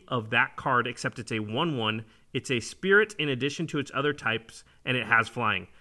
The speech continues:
Put a black zombie creature token onto the battlefield with power equal to that card's power and toughness equal to that card's toughness. So you sa-,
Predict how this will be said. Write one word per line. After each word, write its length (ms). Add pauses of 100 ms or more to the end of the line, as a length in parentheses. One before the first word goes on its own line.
(240)
Put 120
a 120
black 320
zombie 320
creature 320
token 340
onto 260
the 60
battlefield 480
with 160
power 340
equal 340
to 120
that 180
card's 280
power 320
and 200
toughness 400
equal 260
to 100
that 160
card's 240
toughness. 360 (240)
So 200
you 160
sa-, 260